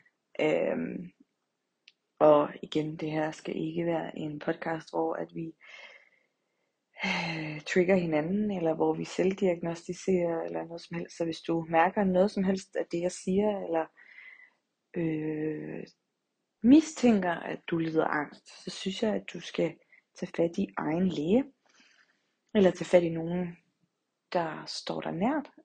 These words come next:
og snakke med dem om det. Der er selvfølgelig aldrig nogensinde nogen, der skal gå alene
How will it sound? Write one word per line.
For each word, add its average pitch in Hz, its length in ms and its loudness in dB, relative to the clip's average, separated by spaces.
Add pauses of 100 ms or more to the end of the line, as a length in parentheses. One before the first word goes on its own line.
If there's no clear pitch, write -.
(120)
og 202 140 -4
snakke 233 300 -4
med 220 100 0
dem 226 160 -2
om 233 220 2
det. 233 160 -4 (2500)
Der 196 60 -2
er 185 40 2
selvfølgelig 202 420 -2
aldrig 202 180 2
nogensinde 196 360 0
nogen, 190 160 0
der 202 60 -4
skal 190 180 -10
gå - 140 -4
alene 170 440 -2